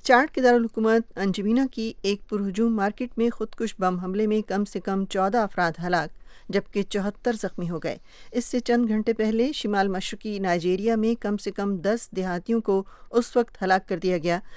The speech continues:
جب انتہا پسند بوکو حرام کے ایک بڑے دستے نے ان کی بستی پر حملہ کر دیا اور ایک بڑی شاہراہ پر قبضہ کر لیا۔ چاڈ میں کیے جانے والے حملے کی ذمہ داری کسی نے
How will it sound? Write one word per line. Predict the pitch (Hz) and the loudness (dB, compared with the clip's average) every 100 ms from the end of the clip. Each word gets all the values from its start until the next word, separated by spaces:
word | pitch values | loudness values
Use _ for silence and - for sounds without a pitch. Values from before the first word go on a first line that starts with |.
| - - | -8 0
جب | 208 - | 0 2
انتہا | 214 196 202 220 | 0 0 0 -2
پسند | 214 202 214 202 | -2 -2 0 0
بوکو | 190 185 190 | 0 0 0
حرام | 190 196 220 | 2 2 0
کے | 185 | -4
ایک | 170 | -4
بڑے | 175 175 | 0 0
دستے | 165 170 247 | 0 -2 0
نے | 240 247 - - - | 2 2 -2 -8 0
ان | 226 | 0
کی | 196 | 0
بستی | 180 185 208 | -2 -2 -4
پر | 196 175 | -4 -4
حملہ | 175 190 233 | 0 0 0
کر | 202 170 | -2 -2
دیا | 185 190 - - | -2 -2 -6 -4
اور | 196 | 2
ایک | 208 202 | 4 2
بڑی | 196 202 | 0 -2
شاہراہ | 196 190 175 185 | 0 0 0 -2
پر | 180 170 - | -4 -6 -4
قبضہ | 180 185 170 | -4 -2 -2
کر | 170 | -2
لیا۔ | 160 165 - - - - | -2 -4 -4 -12 -18 -6
چاڈ | - 214 220 | 4 4 4
میں | 214 | 0
کیے | 208 208 | 0 0
جانے | 190 185 190 | 2 2 2
والے | 185 185 | 0 0
حملے | 190 196 | 0 -2
کی | 202 175 | -2 -2
ذمہ | 175 175 | -2 -2
داری | 175 180 190 | 0 0 -2
کسی | 190 - 208 | -6 -4 -2
نے | 165 | -4